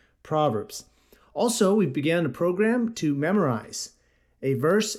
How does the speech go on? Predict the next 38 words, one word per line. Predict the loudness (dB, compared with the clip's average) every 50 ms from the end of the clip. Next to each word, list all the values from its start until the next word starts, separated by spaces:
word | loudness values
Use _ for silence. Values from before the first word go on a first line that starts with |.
| -8 -6
and | -4 -4 -4 -2 -2
meditate | -2 0 2 2 2 2 0 -2 -2 -2 0 0 0
on | 0 -2 -2
it | -2 -2
each | -4 -4 -4 -4 -4
week, | -2 -4 -4 -6 -8 -6
and | -2 0 0 0
this | 0 -2 -4
last | -4 -4 -2 -2 -2 -2 -2 -2
week's | -2 -4 -2 -2 -4
was | -4 -4
an | -4 -6 -6 -4
easy | -2 -2 -2 0 0 -2
one. | -2 -2 -4 -6 -8 -12 -20 _ _ _ _ _ _ _ _ _
"For | -10 -8 -6
God | -2 0 0 2 2 2 0 0 -2
so | -2 -2 0
loved | 0 0 0 -2 -2
the | -2 -2
world | -2 -2 -2 -2 -2 -4 -6 -8 -14 _ _ _ _ _ _ _ _
that | -8 -4 -4
he | -4 -4
gave | -2 -2 0 0 2 2 0 -2 -2 -6
his | -10 -10 -8 -6
only | -4 -4 -2 -4 -4
begotten | -4 -4 -2 -2 -2 -2 -4 -6
Son, | -10 -10 -10 -8 -8 -8 -10 -12 -12 _ _ _ _ _ _ _ _ _ _
that | -12 -6 -2
whosoever | 0 0 0 0 0 0 0 2 0 0
believeth | 0 0 0 0 0 0 -2 -4 -4 -4
in | -4 -2
him | -2 -2 -2 -2 -4 -6 -10
should | -12 -12 -6 -4 -2 0 0 -2 -2 -4
not | -4 -4 -4 -4 -6 -10 -12
perish, | -10 -6 -4 -4 -4 -6 -8 -10 -14 -14 -16 -16 _ _ _ _ _ _ _ _ _ _
but | -10 -8 -4
have | -4 -4 -4 -4
everlasting | -4 -4 -2 -2 -2 -2 -2 -4 -4 -6 -6 -6 -6 -4 -4 -6 -10